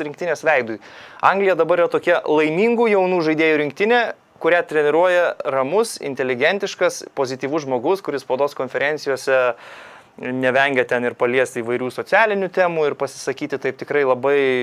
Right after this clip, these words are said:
džentelmeniškai daugeliu klausimų. Mancini irgi toks prie džentelmenų, inteligentų ir tiesiog turbūt mes Roberto Mancini duodam tą pranašumą, kad jisai kaip taktikas yra daugiau matęs, e,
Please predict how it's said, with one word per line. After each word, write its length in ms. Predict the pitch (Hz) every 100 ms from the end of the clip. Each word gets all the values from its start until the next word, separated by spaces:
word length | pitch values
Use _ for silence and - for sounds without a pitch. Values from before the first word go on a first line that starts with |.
| 120 _ _ -
džentelmeniškai 1000 | 127 143 139 135 131 214 202 - 170 160
daugeliu 360 | 156 151 147
klausimų. 680 | 143 160 151 143 139 135 127
Mancini 420 | 123 123 - 131 170
irgi 180 | 202
toks 160 | 175 160
prie 200 | 156 151
džentelmenų, 580 | 139 143 147 151 156 147
inteligentų 680 | 135 139 139 143 151 139 135
ir 160 | 127 123 - - - -
tiesiog 360 | 190 - 247 -
turbūt 360 | 190 185 196 165
mes 160 | 160
Roberto 360 | 165 160 175 165
Mancini 320 | 156 - 165 143
duodam 280 | 160 156
tą 200 | 131 156
pranašumą, 540 | 151 151 135 - 175 147
kad 140 | 139
jisai 200 | 131 156 156
kaip 180 | 131 -
taktikas 560 | 151 165 143 - 127
yra 160 | 131 127
daugiau 300 | 127 131 151
matęs, 420 | 120 113 110 -
e, 100 | -